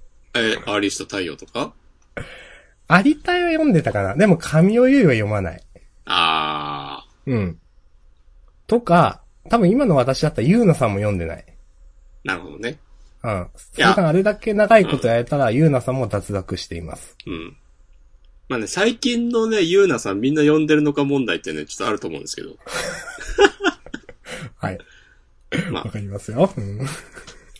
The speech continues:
Speaker 1: の、あの長編。俺はね、あんまり読んでない。
Speaker 2: <laughs> 一応読んでますけど、なんかね、ちょっとね、需要がね、あるのかないのかと思いながら読んでますね。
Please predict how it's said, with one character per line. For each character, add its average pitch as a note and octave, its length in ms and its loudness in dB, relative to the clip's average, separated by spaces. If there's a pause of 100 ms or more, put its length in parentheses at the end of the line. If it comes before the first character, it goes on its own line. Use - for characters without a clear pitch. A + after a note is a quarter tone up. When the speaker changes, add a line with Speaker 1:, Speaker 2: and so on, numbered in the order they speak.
(760)
Speaker 1:
の、 E3 260 -2 (640)
あ - 60 -16
の D3 160 -4
長 C#3+ 300 2
編。 B2+ 340 -4 (160)
俺 F#3 160 6
は A3 120 6
ね、 F3+ 100 2
あ A2+ 100 0
ん G3 160 -2
ま F#3 100 0
り E3+ 80 2
読 D#3+ 140 2
ん C#3 40 0
で E2+ 100 -2
な E2 160 -2
い。 - 60 -10 (560)
Speaker 2:
<laughs> - 440 -14
一 E3 440 4
応 D#4 40 6
読 D4+ 160 6
ん B3 80 8
で E3 80 8
ま B2 100 4
す - 100 -12
け G#2 100 -2
ど、 F#2+ 240 0 (1400)
な F#3+ 100 -4
ん - 20 -2
か C#3+ 100 0
ね、 G#2 180 0
ち - 80 -14
ょ - 20 -16
っ - 40 -20
と A2 80 -6
ね、 F#2 220 -2
需 C#3 140 4
要 G3 140 8
が G#3 120 4
ね、 F#3+ 80 4
あ G#3 100 6
る A3+ 80 6
の C#3 80 6
か A2+ 100 0
な A#2 160 2
い A2 40 2
の G2 120 2
か F2+ 140 -2
と - 280 -8
思 G2+ 160 0
い - 20 0
な G2 100 -2
が F2 60 -4
ら E2+ 80 -4
読 F2 140 -4
ん D#2+ 80 -8
で C#2 80 -12
ま B1+ 120 -12
す - 160 -14
ね。 - 220 -14